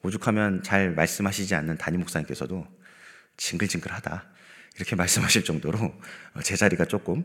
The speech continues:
이렇게 많은 것이 쌓여 있습니다. 근데 그러면 저는 그것을 정리할 때 언제나 제 아내를 부릅니다.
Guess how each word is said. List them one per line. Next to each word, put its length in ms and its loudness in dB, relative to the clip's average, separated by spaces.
이렇게 280 -8
많은 340 4
것이 420 0
쌓여 220 2
있습니다. 440 -6
근데 160 0
그러면 380 6
저는 240 2
그것을 300 2
정리할 440 4
때 340 0
언제나 420 4
제 140 2
아내를 420 4
부릅니다. 540 -10